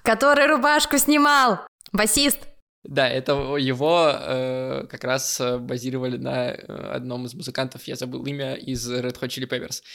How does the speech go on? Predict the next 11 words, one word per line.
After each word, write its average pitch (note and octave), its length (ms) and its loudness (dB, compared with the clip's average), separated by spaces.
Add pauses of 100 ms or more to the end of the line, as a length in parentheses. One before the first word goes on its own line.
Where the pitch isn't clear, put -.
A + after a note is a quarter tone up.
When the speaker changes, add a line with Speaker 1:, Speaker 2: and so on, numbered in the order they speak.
(220)
Speaker 2:
И D3+ 200 0
вообще, D#3+ 320 2
кстати, D#3 340 -2
э, B2+ 720 -2
автор D#3 580 0
манги B2+ 720 -2
интересен C3+ 460 -4
ещё B2+ 160 -6
тем, D3 180 -2
что - 220 -2
он, C3+ 200 0